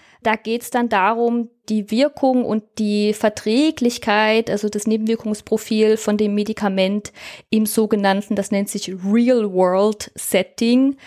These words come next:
also unter realen Bedingungen sich anzuschauen. Weil es ist so, dass bei klinischen Studien gibt's, ähm, sogenannte Einschlusskriterien,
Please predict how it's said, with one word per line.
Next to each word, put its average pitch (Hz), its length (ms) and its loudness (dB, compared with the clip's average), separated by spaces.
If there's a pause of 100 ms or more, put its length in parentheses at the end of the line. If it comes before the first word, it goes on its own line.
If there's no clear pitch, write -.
(180)
also 208 400 0
unter 214 380 0
realen 202 580 0
Bedingungen 190 840 -2 (200)
sich 202 340 -2
anzuschauen. 175 800 -2 (500)
Weil 208 300 2
es 220 180 0
ist 233 160 -2
so, 262 200 4
dass 247 240 0
bei 226 100 0
klinischen 240 460 0
Studien 240 580 0
gibt's, 233 480 -4
ähm, 208 560 0
sogenannte 214 580 -4
Einschlusskriterien, 247 1600 0